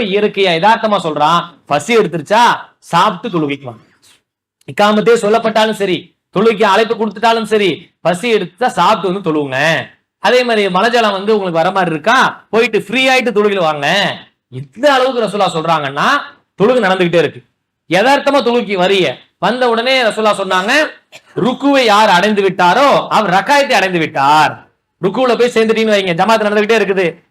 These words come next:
அல்லாஹ் அக்பர் ருக்குக்கு போயிட்டாங்க, ஒரு ஆள் வந்து நேரா ருக்குல சேர்ந்துட்டாருன்னா அந்த ரக்காயத்து கிடைச்சிடும். அவர் அந்த தக்பீர் கட்டி அல்ஹம்துலில்லாஹ் ஓத வேண்டாம், நேரா போய் ருக்குல அல்லாஹ் அக்பர்னு ருக்குல குனிஞ்சிட்டாருன்னா எந்த ரக்காயத்துல இமாமோட இருக்கானோ அந்த ரக்காயத்தை அவருக்கு கிடைச்சிரும்.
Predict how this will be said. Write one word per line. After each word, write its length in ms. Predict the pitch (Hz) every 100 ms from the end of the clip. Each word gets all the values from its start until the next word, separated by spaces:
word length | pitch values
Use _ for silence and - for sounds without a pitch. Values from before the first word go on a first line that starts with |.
| _ _
அல்லாஹ் 260 | 170 214 240
அக்பர் 280 | 214 240 214
ருக்குக்கு 260 | 226 254 220
போயிட்டாங்க, 300 | 214 202 180 151 185
ஒரு 80 | 220
ஆள் 160 | 240 233
வந்து 140 | 226 202 196
நேரா 280 | 247 262 233
ருக்குல 300 | 214 254 208
சேர்ந்துட்டாருன்னா 440 | 202 196 196 247 220
அந்த 100 | 190
ரக்காயத்து 260 | 175 190 156
கிடைச்சிடும். 320 | 147 139 123 - _ _ _ _ _ _ _ -
அவர் 200 | 214 220
அந்த 100 | 202
தக்பீர் 260 | 202 226 214
கட்டி 160 | 214 202
அல்ஹம்துலில்லாஹ் 500 | 214 214 214 220 202
ஓத 100 | 196
வேண்டாம், 240 | 170 143 127 - _ -
நேரா 380 | 156 202 254 277
போய் 200 | 262 214
ருக்குல 240 | 220 240 202
அல்லாஹ் 200 | 214 247 226
அக்பர்னு 320 | 214 226 214
ருக்குல 200 | 214 247 190
குனிஞ்சிட்டாருன்னா 540 | 226 220 214 208 277 - - - - 175
எந்த 140 | 233 247 226
ரக்காயத்துல 480 | 233 233 233 226
இமாமோட 320 | 214 226 220 214
இருக்கானோ 280 | 196 214 262
அந்த 100 | 240 202
ரக்காயத்தை 260 | 277 269 226
அவருக்கு 180 | 185
கிடைச்சிரும். 320 | 165 156 131